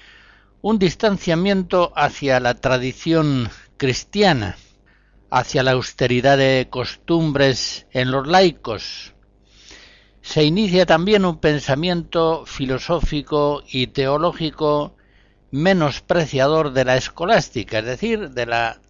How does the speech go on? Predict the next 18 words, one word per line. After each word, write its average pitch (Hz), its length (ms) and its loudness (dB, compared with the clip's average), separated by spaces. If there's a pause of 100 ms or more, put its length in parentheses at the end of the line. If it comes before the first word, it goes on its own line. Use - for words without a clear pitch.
tradición 120 760 -2
teológica 143 920 0
de 135 120 -4
la 156 80 -2
Iglesia. 160 580 -2 (1500)
Se 165 480 4
debilita 185 1000 2
la 127 320 0
fe 175 460 -2 (100)
en 127 220 -4
la 120 240 -2
primacía 127 600 -2
del 127 180 -2
Papa 156 340 0
y 139 80 -2
de 131 100 -2
los 127 220 -6
obispos, - 1040 -8